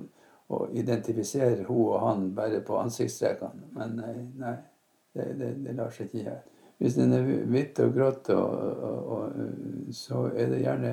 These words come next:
et unge som er to år gammel. Hvis den er litt sånn spettete. Mens de som er under to år, de er svart. Så de som er, er eldre eller det, de blir da hvite i håret,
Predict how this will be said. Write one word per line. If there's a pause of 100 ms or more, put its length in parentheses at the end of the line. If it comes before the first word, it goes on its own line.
(140)
et
unge
som
er
to (100)
år
gammel. (100)
Hvis
den
er
litt
sånn
spettete. (560)
Mens (100)
de
som
er
under
to (140)
år,
de
er
svart. (180)
Så (100)
de
som (100)
er, (920)
er (140)
eldre
eller
det,
de
blir
da
hvite
i
håret,